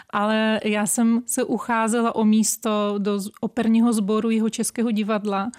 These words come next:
a kde, mm, shodou náhod paní Dubská, manželka pana Dubského, byla, eh, mm,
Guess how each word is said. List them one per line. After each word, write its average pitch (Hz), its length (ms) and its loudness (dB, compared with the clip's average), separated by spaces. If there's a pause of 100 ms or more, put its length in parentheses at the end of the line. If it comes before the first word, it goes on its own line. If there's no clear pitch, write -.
(500)
a 202 180 0
kde, 202 220 0
mm, 208 400 0
shodou 233 360 0
náhod 208 420 2
paní 208 380 2 (200)
Dubská, 202 640 0
manželka 202 520 0
pana 202 340 -4
Dubského, 208 440 -4
byla, 196 540 -2
eh, 190 260 -2 (260)
mm, 196 200 -2